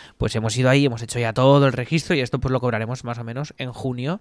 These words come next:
de, bueno, más o menos no, lo cobraremos en junio de, de dos mil veinte, de este año. O sea que, fantástico, y son esas cosas que es muy difícil coordinar a todo el mundo, porque tien-, todo el mundo tiene que firmar los documentos. Claro, hay como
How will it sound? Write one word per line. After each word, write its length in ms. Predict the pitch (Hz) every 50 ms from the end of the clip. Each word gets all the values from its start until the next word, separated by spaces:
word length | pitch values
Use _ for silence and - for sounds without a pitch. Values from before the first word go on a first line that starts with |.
| - - - - - _ -
de, 400 | 117 117 113 104 101 101 98 98
bueno, 160 | 101 117 107
más 100 | 98 107 113
o 40 | 117
menos 180 | 123 135 123
no, 160 | 123 131 113 -
lo 80 | 117
cobraremos 380 | - 117 113 104 113 123 143 -
en 160 | - 123 120
junio 420 | - - 139 135 143 160 180 190 -
de, 380 | 131 123 120 113 110 107 107 104 104 98 - - - - -
de 180 | 120 117 113
dos 140 | 107 107 104
mil 320 | 113 113 110 107 107 104 101
veinte, 320 | 104 101 104 101 - 120
de 60 | 104 110
este 180 | - - 107
año. 180 | 101 101 98 - -
O 280 | - - - - -
sea 120 | - 127 120
que, 240 | 123 151 190 214 - -
fantástico, 580 | - - 120 120 127 156 165 - 208 - 208 202
y 40 |
son 120 | - 165 165
esas 220 | 170 160 175 151 -
cosas 320 | - 190 170 156 127 -
que 120 | - - 123
es 120 | 117 127
muy 220 | 143 147 156 165 165
difícil 600 | 165 147 - 190 196 - - 139 120 113 110 - - - - - _ _
coordinar 460 | - - 135 131 127 131 131 143 165 185
a 80 | 185
todo 120 | 190 185 175
el 80 | 175
mundo, 400 | 165 175 208 220 220 196 165 135 123
porque 140 | 139 135
tien-, 220 | 127 - 139 131 -
todo 160 | - 160 156
el 60 | 170 170
mundo 280 | 170 175 175 160 156
tiene 220 | - 165 151 156 135
que 80 | 151 -
firmar 420 | - 151 135 131 143 143 147 151
los 120 | 160 156 147
documentos. 800 | 156 143 147 147 139 139 135 139 143 139 135 127 131 120 120 120
Claro, 260 | - 135 139 139 120
hay 220 | 113 123 131 135 135
como 360 | - 156 147 147 139 131 120